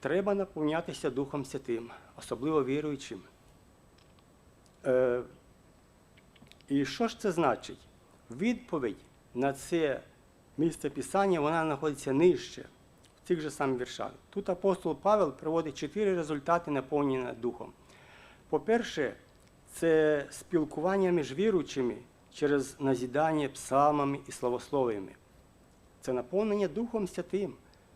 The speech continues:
Ні, багато думають, що тільки це коли я буду в одиночестві і мене, на мене зійде Дух Святий.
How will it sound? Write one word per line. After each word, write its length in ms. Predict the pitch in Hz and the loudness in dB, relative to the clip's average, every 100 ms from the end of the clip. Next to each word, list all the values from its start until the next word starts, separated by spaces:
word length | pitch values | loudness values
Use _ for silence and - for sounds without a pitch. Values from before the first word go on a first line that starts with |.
| - | -8
Ні, 220 | 139 190 170 | 0 2 2
багато 540 | 120 117 147 180 180 | 0 0 2 2 0
думають, 340 | 160 196 208 | 2 4 4
що 120 | 185 160 | 0 -4
тільки 440 | - 180 - 170 | -2 -2 -2 -4
це 180 | 160 156 | 0 -2
коли 320 | - 156 165 | 0 2 2
я 200 | 151 143 | 4 4
буду 280 | 131 135 135 | 2 4 4
в 60 | |
одиночестві 760 | 127 120 127 202 196 151 - 113 | 4 2 2 0 -2 -8 -8 -6
і 80 | 127 | -2
мене, 360 | 127 135 139 127 - - - - | 0 2 0 -2 -10 -20 -20 -6
на 100 | 127 | 0
мене 240 | 143 139 | 4 4
зійде 320 | 127 131 135 127 | 4 0 0 0
Дух 180 | 123 | 0
Святий. 360 | 117 120 - 101 | -4 -8 -8 -10